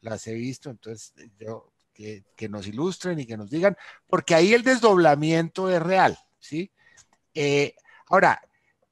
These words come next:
yo quiero hacer aquí una defensa de la,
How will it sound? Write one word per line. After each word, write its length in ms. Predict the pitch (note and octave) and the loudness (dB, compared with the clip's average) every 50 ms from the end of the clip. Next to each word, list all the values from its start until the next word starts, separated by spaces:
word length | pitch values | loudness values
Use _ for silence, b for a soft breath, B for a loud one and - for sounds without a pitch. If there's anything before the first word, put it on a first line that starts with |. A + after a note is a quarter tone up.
| _ _ _ _ | _ _ _ _
yo 240 | C3+ C#3+ G3 A3 G#3 | -8 -4 -4 -4 0
quiero 240 | - C4+ C4+ C#4 | 2 4 4 6
hacer 260 | C4 B3+ - B3+ B3 B3 | 4 4 4 4 4 4
aquí 420 | A#3+ A#3 - - A#3 A#3+ A#3+ A#3+ | 2 0 -4 -4 -4 -2 -2 -2
una 440 | A#3 A3+ A3+ A3+ A3+ A3+ A3+ G#3 - _ _ _ _ _ _ _ _ _ _ _ _ _ _ - - - | -4 -4 -2 0 2 2 0 0 -4 _ _ _ _ _ _ _ _ _ _ _ _ _ _ -20 -20 -8
defensa 880 | D3 D#3+ D#3 - - G3+ G#3 G#3+ G#3+ G#3 G3 F3 - - F#3 E3+ D3+ C#3 | -4 -2 -2 0 2 2 4 4 4 2 0 -4 -4 -4 -4 -4 -4 -4
de 120 | C3 B2+ | -6 -8
la, 480 | A#2+ A#2 A2 G#2+ G#2 F#2 E2+ F#2 - | -6 -6 -6 -4 -4 -6 -8 -10 -14